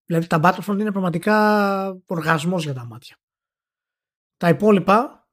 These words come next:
δεν ξέρω κατά πόσο ρόλο έχει παίξει το βάθος της dice και η ποιότητα του ταλέντου της, ε, και ο δάχτυλος της C A. Είναι κάτι το οποίο είναι πολύ δύσκολο να είμαστε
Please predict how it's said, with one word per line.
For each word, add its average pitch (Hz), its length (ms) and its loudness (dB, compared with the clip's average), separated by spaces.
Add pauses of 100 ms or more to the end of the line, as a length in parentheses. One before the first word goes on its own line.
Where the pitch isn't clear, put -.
(260)
δεν 214 160 0
ξέρω 262 200 2
κατά 190 200 0
πόσο 214 220 -2
ρόλο 208 140 2
έχει - 140 -6
παίξει 151 720 -6
το 147 120 -2
βάθος 156 340 -2
της 123 180 -12
dice 202 400 -4
και 151 100 -4
η 143 60 0
ποιότητα 156 360 0
του 139 100 -6
ταλέντου 151 340 -2
της, - 440 -8 (180)
ε, 180 340 -2
και 175 100 0
ο - 20 4
δάχτυλος 208 420 0
της 175 100 0
C 147 40 0
A. 127 180 -6 (380)
Είναι 226 220 -2
κάτι 233 220 -2
το 220 80 -2
οποίο 196 160 -6
είναι 233 120 -2
πολύ 202 200 0
δύσκολο 175 440 -2
να 139 140 -6
είμαστε 135 680 -12